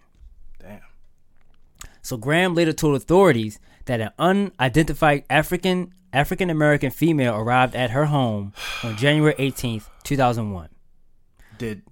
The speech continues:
Speaker 1: did she, though?
Speaker 2: I'm, I'm, I'm a, sweet.
Speaker 1: Okay. I'm
Speaker 2: The
Speaker 1: just,
Speaker 2: woman
Speaker 1: every
Speaker 2: cl-,
Speaker 1: time I
Speaker 2: yeah.
Speaker 1: hear that, it's never that.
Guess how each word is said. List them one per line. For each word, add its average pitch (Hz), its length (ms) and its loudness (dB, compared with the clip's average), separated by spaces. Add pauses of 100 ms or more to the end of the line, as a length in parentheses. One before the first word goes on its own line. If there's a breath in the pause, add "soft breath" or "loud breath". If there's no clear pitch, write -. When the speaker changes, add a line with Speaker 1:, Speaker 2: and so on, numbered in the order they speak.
(120)
Speaker 1:
did 107 220 -8
she, 110 180 -12
though? 98 340 -14 (2250)
Speaker 2:
I'm, 87 60 -18
I'm, 92 240 -18 (120)
I'm - 80 -14
a, 90 40 -20 (180)
sweet. 113 320 -8 (220)
Speaker 1:
Okay. 113 280 -10 (340)
I'm 104 140 -12
Speaker 2:
The 107 60 -14
Speaker 1:
just, 123 140 -2
Speaker 2:
woman 202 220 4
Speaker 1:
every - 120 0
Speaker 2:
cl-, - 60 -12
Speaker 1:
time 120 180 -4
I 110 40 -4
Speaker 2:
yeah. 95 60 -8
Speaker 1:
hear 107 140 -8
that, 92 220 -6
it's - 160 -8
never 147 260 -4
that. - 340 -4